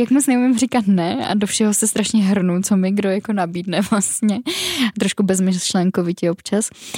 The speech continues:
A, tak říkám, „No jasně, tak, a, já přijedu na pohovor.“ A já jsem měla ještě ve čtvrtek, eh, zkoušku, v pátek jsem měla sem do Prahy na pohovor a v pondělí už jsem byla <laughs> přestěhovaná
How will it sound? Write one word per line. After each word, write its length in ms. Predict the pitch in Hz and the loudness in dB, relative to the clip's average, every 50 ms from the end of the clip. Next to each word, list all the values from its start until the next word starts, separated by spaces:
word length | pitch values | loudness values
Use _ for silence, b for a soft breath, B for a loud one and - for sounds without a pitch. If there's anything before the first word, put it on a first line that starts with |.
| 226 190 - | -12 -10 -8
A, 280 | - 202 196 196 196 196 196 196 - | -4 -2 0 0 0 0 0 0 0
tak 120 | - 226 | 0 -2
říkám, 240 | 208 214 - 247 254 | -2 0 0 2 2
„No 60 | 277 | 2
jasně, 340 | 320 349 - - 453 415 339 - | 2 0 0 -2 -2 -2 0 0
tak, 200 | 311 - - 302 | -2 -2 0 2
a, 240 | 294 277 277 269 269 269 262 240 269 | 2 2 2 2 2 2 2 2 2
já 120 | 277 269 262 | 2 2 0
přijedu 300 | - - 320 285 254 233 | 0 0 0 2 2 4
na 140 | 208 233 | 2 2
pohovor.“ 540 | 233 - 302 294 320 330 320 339 330 339 330 302 - - | 2 2 2 2 2 2 2 0 0 0 0 -2 -4 -4
A 200 | 233 220 226 220 220 226 B B B B B B | -2 -2 -2 -2 -2 -4 B B B B B B
já 100 | 220 240 | -2 0
jsem 120 | - 269 277 | 2 2 2
měla 200 | 262 254 254 254 | 4 4 4 2
ještě 220 | 247 - - 262 | 2 0 0 0
ve 100 | 233 247 | 0 0
čtvrtek, 480 | - - 254 - - 247 214 - - - | 0 -2 -4 -2 -2 -2 -2 0 0 0
eh, 200 | 196 180 190 180 | 2 2 2 0
zkoušku, 600 | - - - 240 247 262 - - - 330 330 320 | -2 -2 0 2 2 2 0 0 2 2 2 2
v 60 | - | 0
pátek 340 | - 233 220 220 240 226 - | -2 -2 -2 -2 -2 -2 0
jsem 120 | - 226 | 0 2
měla 220 | 220 220 214 220 226 | 2 4 4 2 2
sem 220 | - - 226 226 | 2 2 2 2
do 80 | 220 214 | 2 0
Prahy 260 | - 233 220 208 220 | 0 0 0 2 2
na 100 | 214 196 | 2 2
pohovor 580 | - - 208 208 233 226 226 240 240 240 240 208 - | 0 0 0 0 0 0 2 2 2 2 0 0 -2
a 300 | - 214 208 208 208 220 | -2 -2 0 0 0 0
v 60 | 208 - | -2 -2
pondělí 360 | - 220 208 208 220 208 208 | -2 -2 0 2 2 2 2
už 120 | 226 - | 0 0
jsem 160 | - 240 208 | 0 0 2
byla 160 | 208 220 - 208 | 2 2 0 0
<laughs> 80 | - | -2
přestěhovaná 1000 | - 202 233 220 - - - 269 - 349 339 240 - - 254 220 - 214 220 226 | -2 0 0 0 0 0 0 0 2 2 0 0 0 -2 -2 -2 0 0 0 0